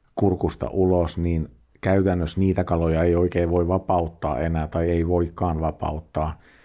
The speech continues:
jolloin pitäisi tietää se, ettei ainakaan ole alamittaista kalaa ja ottaa ne kalat, eli,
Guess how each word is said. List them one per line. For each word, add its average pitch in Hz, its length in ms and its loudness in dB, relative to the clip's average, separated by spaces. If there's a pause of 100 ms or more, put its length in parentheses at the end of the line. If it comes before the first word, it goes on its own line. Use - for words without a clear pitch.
(320)
jolloin 92 480 2 (760)
pitäisi 90 380 0
tietää 92 420 2
se, 87 300 2
ettei 82 260 0
ainakaan 87 320 0
ole 87 100 4
alamittaista 90 680 0
kalaa 80 420 2 (500)
ja 87 140 0
ottaa 87 400 0
ne 78 120 -2
kalat, 71 320 -4
eli, 80 300 -2